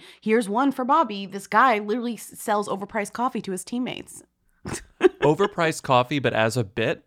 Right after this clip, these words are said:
Speaker 2: and as, like, an entrepreneurial enterprise. He's in the Miami Heat, so that's why he's in Florida. But their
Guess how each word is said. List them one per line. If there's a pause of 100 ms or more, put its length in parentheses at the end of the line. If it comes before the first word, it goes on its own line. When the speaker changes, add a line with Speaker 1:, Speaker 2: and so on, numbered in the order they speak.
(100)
Speaker 2:
and
as,
like,
an
entrepreneurial
enterprise. (440)
He's
in
the
Miami
Heat,
so
that's
why
he's
in
Florida. (420)
But
their